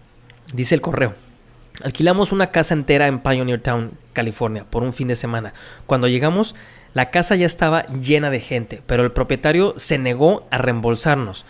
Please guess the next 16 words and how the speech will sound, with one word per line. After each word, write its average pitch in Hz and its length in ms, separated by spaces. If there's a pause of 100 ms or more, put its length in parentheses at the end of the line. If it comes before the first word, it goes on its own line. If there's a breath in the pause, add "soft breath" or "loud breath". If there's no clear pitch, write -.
(440 loud breath)
El 131 100
propietario 156 480
engaña 180 320
a - 20
los 147 160
clientes 135 540
al 131 140
alquilar 135 440
simultáneamente 139 760
la 120 160
misma 139 340
propiedad 127 380
en 123 120
booking 120 300
punto 131 320
com 131 240